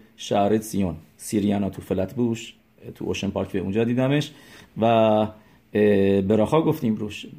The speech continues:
«باروخ شخالک مخخماتو لیر آو.» با اسم هشم. اه، می‌دونید که یعنی خ-، م-، انقدر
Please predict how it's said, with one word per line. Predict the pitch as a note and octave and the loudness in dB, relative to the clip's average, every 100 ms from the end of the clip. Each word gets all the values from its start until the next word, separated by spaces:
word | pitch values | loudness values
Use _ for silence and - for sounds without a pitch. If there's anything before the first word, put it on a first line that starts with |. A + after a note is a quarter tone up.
| - D3+ | -16 -6
«باروخ | G2+ G#2+ C3+ D#3+ D#3 - | 0 2 4 2 -2 -12
شخالک | - A2 - G#2+ G2+ B2+ D3+ - - _ _ | -6 -4 -2 0 2 2 2 -4 -20 _ _
مخخماتو | A2+ G#2 - G#2 A2 G#2 G2 B2+ D3 - | -8 -4 -2 -2 0 -2 2 4 4 4
لیر | A2+ A2+ G#2 | 2 4 4
آو.» | G#2+ F2 D#2+ - - _ _ _ _ _ - - | 2 0 -4 -8 -20 _ _ _ _ _ -8 -2
با | A2 | 0
اسم | C3 D3+ | 0 2
هشم. | C#3+ C#3 B2+ - _ _ _ _ - - _ - | 0 0 -6 -8 _ _ _ _ -20 -20 _ -2
اه، | A2+ A2 A2 G#2+ G#2 G2+ - _ _ _ - | 2 2 2 2 0 -2 -8 _ _ _ -4
می‌دونید | A#2 C3 C#3 C#3+ E3 - | 0 2 4 4 2 0
که | A#2+ | 0
یعنی | A2 A2+ B2+ - - - _ - F4+ | 2 4 2 0 -8 -18 _ -20 -20
خ-، | - - - | -18 -20 -10
م-، | - G#2+ G2+ F#2+ - - - - | -4 -2 -2 -4 -8 -18 -20 -4
انقدر | A#2+ G2+ B2 A#2+ | 0 4 4 2